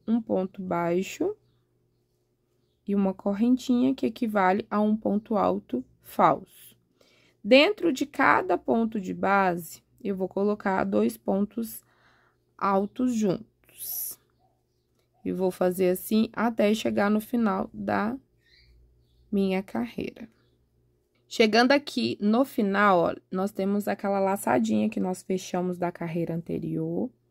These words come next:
E pra vocês que já acompanham as nossas aulas aqui no canal, vocês já sabem,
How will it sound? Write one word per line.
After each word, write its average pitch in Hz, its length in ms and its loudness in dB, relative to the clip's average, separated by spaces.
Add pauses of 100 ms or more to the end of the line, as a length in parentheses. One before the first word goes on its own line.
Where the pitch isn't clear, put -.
(720)
E 196 100 -2
pra 233 200 4
vocês 240 400 2
que 233 160 -2
já 226 240 4
acompanham 214 880 2 (520)
as 180 440 0
nossas 202 440 2
aulas 196 360 4
aqui 190 180 0
no 180 140 -4
canal, 185 400 -2
vocês 233 420 -2
já 277 160 0
sabem, 202 560 0